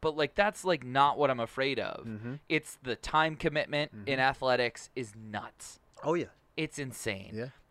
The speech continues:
Speaker 1: And I'm just so, I feel so guilty for moving my wife out there and then being like, "Okay, see you never."
Speaker 2: Sure.
Speaker 1: Um,
Speaker 2: Now, now, you know, what's her, what's her mindset with it right now?
Speaker 1: I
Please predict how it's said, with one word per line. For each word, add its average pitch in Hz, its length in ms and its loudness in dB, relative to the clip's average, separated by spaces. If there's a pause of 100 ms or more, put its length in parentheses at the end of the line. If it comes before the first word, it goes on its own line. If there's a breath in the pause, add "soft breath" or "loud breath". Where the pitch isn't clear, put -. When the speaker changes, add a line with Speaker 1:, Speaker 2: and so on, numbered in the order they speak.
Speaker 1:
And 139 420 6 (240)
I'm 135 320 4 (1080)
just 180 220 0 (140)
so, 175 300 8
I 151 100 8
feel 180 240 2
so 151 220 2
guilty 160 440 0
for 151 140 -4
moving 131 340 0
my 110 140 2
wife 151 300 4
out 160 180 6
there 151 240 6
and 131 160 2
then 131 80 -6
being 131 220 -2
like, 123 180 -4
"Okay, 240 300 4
see 247 180 -6
you 247 80 2
never." 247 460 10
Speaker 2:
Sure. 107 440 -6
Speaker 1:
Um, 131 800 6
Speaker 2:
Now, 147 420 2
now, 131 380 0 (380)
you 143 100 -8
know, 123 200 -2 (160)
what's 131 240 -6
her, 165 280 -2
what's - 220 -8
her 156 100 -2
mindset 107 460 -6
with 101 160 -6
it 95 80 -10
right 98 160 -12
now? - 180 -18 (1300 soft breath)
Speaker 1:
I 185 240 4